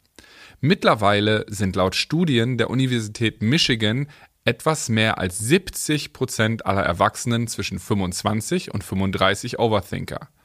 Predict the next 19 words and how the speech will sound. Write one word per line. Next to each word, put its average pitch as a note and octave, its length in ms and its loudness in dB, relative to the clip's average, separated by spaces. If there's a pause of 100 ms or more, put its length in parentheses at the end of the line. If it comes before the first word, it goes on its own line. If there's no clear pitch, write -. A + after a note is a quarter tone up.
(560)
Sie A2 180 0
geben A2+ 300 4
an, C#3+ 460 2
sich F#2 260 -6
lange C3+ 460 2
und - 240 -4
ausgiebig B2 800 2
mit F#2 180 -6
kleinen A#2 540 2
und F3 220 0
großen E3 440 2
Dingen B2+ 220 0
im G#2 160 0
Alltag A2 680 2 (320)
und F3+ 180 2
der - 120 2
Umwelt G#2+ 340 2
zu F#2+ 140 -4
befassen. F#2+ 580 0